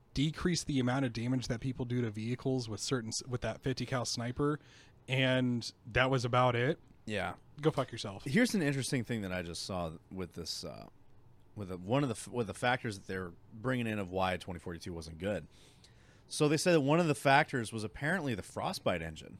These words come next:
Speaker 2: which I've actually heard this on multiple games that E A has pushed out. And that was actually what, um,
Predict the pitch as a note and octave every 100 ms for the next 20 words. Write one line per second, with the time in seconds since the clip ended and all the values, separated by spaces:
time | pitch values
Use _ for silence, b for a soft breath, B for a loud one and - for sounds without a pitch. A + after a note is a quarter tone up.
0 | - A2+ F3+ G3+ C4 F#3 C#3 D#3+ F3+ F#3+
1 | A#2 F2+ E2+ - - b b b b b
2 | A#2+ A#2+ A2+ A2+ C3+ D#3+ - D3 B2+ G2+
3 | G#2+ G#2+ A2 G2+ - - - - G2+ G#2
4 | G2 F#2+ - A#2+ C3+ A2+ A#2 G#2 - A#2+
5 | F#2 - F#2 F2 D#2 - - - - -
6 | - - - - - - A#2 E3 G3 F#3
7 | F#3 - F#3+ D#3 C#3+ - - - - B2+
8 | B2+ A#2+ A2+ G#2+